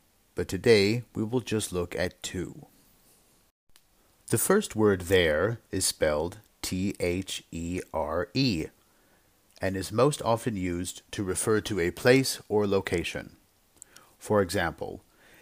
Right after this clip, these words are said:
"Have you seen my phone?" "Yes, it is over there on the table." In this case, "There" refers to the location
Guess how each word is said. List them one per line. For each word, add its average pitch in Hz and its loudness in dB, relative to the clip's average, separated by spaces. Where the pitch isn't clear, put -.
"Have 107 2
you 160 -2
seen 156 0
my 113 2
phone?" 85 -4
"Yes, 143 0
it 117 2
is 101 0
over 101 2
there 95 4
on 90 -4
the 90 -6
table." - -4
In 104 -4
this 156 2
case, 107 4
"There" 92 4
refers 92 -2
to 98 -10
the 82 -10
location 87 -2